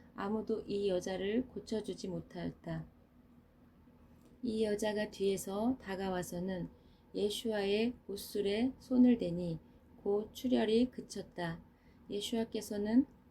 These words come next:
"내게 손을 댄 사람이 누구냐?" 하고 물으셨다. 사람들이 모두 부인하는데 베드로가 "선생님, 무리가 선생님을 에워싸서 밀치고 있습니다." 하고 말하였다.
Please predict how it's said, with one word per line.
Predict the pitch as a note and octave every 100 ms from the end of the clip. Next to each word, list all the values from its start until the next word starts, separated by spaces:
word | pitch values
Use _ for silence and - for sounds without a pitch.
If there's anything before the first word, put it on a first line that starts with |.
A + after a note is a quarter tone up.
| -
"내게 | F3+ G3 G3+ G#3+ G#3+
손을 | B3+ A#3+ A#3+
댄 | A3+ A3+
사람이 | A3+ A3 G#3+ A3 G#3+
누구냐?" | F3+ F3+ G3 G3
하고 | G#3 G3+ G#3+
물으셨다. | F3+ F3+ F3 F3 - F3 E3 - - - - - - -
사람들이 | B3 B3 B3 A3+ A3
모두 | F3+ F3+ F#3+ A3 -
부인하는데 | G3 G3 F#3 E3+ E3 F#3+ F3+ - - - - - -
베드로가 | G3+ G#3 G#3+ F3+ D#3+ D#3 D#3 - - -
"선생님, | - B3+ B3 B3 A#3+ A#3+ G#3 E3
무리가 | E3 G#3 A3+ A3 A#3
선생님을 | B3+ C4+ C4+ B3 A3+ A3
에워싸서 | F#3 F#3+ G3+ - F#3 G#3
밀치고 | F#3 F3+ F3 G#3 G3+
있습니다." | F#3 - F#3+ F3+ F3 G3+
하고 | A#3 A3 A3+ A#3
말하였다. | F3+ F3 F3+ E3 - E3